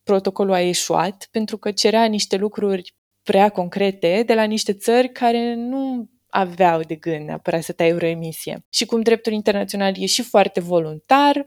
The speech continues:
unele țări nici măcar n-au semnat protocolul, una din ele fiind, uh, sua, obviously. Practic, nu a făcut mare brânză protocolul. Dar evident că încălzirea globală nu a stat pe loc, țările au început să se panicheze și să simtă nevoia de un nou tratat,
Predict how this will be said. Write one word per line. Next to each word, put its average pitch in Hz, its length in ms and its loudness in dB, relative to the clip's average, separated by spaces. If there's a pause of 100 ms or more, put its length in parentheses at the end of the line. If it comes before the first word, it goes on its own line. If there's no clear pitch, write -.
(100)
unele 254 340 2
țări 247 240 2
nici 233 160 -2
măcar 233 240 0
n-au 220 160 0
semnat 214 600 -4
protocolul, 208 580 2 (140)
una 190 220 0
din 185 160 -6
ele 180 180 -2
fiind, 175 320 -12
uh, 170 280 -8 (340)
sua, - 580 -4
obviously. 165 580 -10 (160)
Practic, 214 340 0
nu 208 300 -2
a 190 120 0
făcut 170 260 -6
mare 160 180 2
brânză 165 320 -4
protocolul. 160 640 -4 (180)
Dar - 200 2
evident 240 420 2
că - 80 -2
încălzirea 202 440 0
globală 180 500 0
nu 170 180 -6
a 190 80 0
stat 277 220 0
pe 262 100 2
loc, 254 380 4 (120)
țările 190 320 0
au 175 60 -4
început 185 320 -8
să - 120 -6
se 165 520 -4
panicheze 247 720 0
și 240 140 -4
să 196 120 -10
simtă 185 260 -4
nevoia 175 280 -2
de 165 100 -4
un 156 140 -6
nou 208 180 0
tratat, 214 520 0